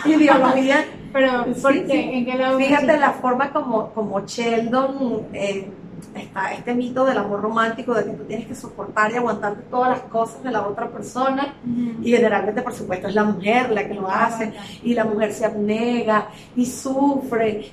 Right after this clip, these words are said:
Speaker 1: y se asocia que tienes que aguantarte esto por amor, ¿no?
Speaker 2: Ujú.
Speaker 1: Toda esta construcción, si tú lo ves, por ejemplo, en la relación de Amy y Sheldon, es terrible.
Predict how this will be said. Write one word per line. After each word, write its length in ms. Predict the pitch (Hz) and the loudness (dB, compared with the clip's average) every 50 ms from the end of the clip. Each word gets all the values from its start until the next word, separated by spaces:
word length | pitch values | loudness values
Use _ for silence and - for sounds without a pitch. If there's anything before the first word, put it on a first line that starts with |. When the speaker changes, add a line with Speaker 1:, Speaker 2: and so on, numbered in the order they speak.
| - - | -6 -4
Speaker 1:
y 80 | 240 | -4
se 120 | 214 - 240 | 0 0 0
asocia 480 | 214 - - 226 214 - - 247 240 | 0 0 -2 -2 -2 -2 -4 -8 -6
que 80 | - 285 | -6 -6
tienes 300 | 262 - 277 254 - - | -4 -4 -4 -4 -4 -4
que 80 | - 285 | -6 -8
aguantarte 480 | 277 277 262 - 240 240 - - 262 | -8 -8 -6 -6 -6 -8 -4 -4 -4
esto 180 | 254 254 - - - | -4 -4 -6 -8 -4
por 120 | 294 277 | -2 0
amor, 600 | 247 226 226 240 269 285 294 294 294 294 262 226 240 | 0 0 0 0 2 2 2 2 2 2 2 0 0
¿no? 100 | 269 - | -2 -2
Speaker 2:
Ujú. 440 | 254 254 254 254 247 - - - - - | -2 -2 -4 -4 -4 -4 -6 -6 -6 -2
Speaker 1:
Toda 260 | - 254 247 254 277 294 | 2 2 4 4 4 2
esta 280 | 285 - 311 302 - | 0 0 -4 -4 -2
construcción, 560 | - 311 311 - 311 - - - 269 262 262 269 - | -2 -6 -6 -4 -8 -8 -6 -2 -2 0 0 0 -2
si 120 | 233 - | -4 -6
tú 100 | - - 208 | -4 -2 0
lo 120 | 202 202 214 | 0 0 0
ves, 120 | 247 247 | 0 -2
por 120 | 240 254 262 | -2 -2 -4
ejemplo, 200 | 254 - 226 214 | -2 0 0 0
en 60 | 202 | 2
la 140 | 202 202 202 | 2 0 0
relación 300 | 196 202 - - 196 185 | -2 -4 -6 -6 -4 -2
de 220 | 202 214 233 226 233 | -2 0 0 0 -2
Amy 120 | 247 262 | -4 -6
y 40 | 254 | -6
Sheldon, 420 | - - 247 226 226 - 277 262 214 | -6 -4 -2 -2 0 0 -2 -2 -2
es 160 | - - - | -4 -6 -8
terrible. 520 | - 165 - 175 196 240 269 254 165 - | -12 -14 -10 -6 -4 -2 -2 -2 -4 -8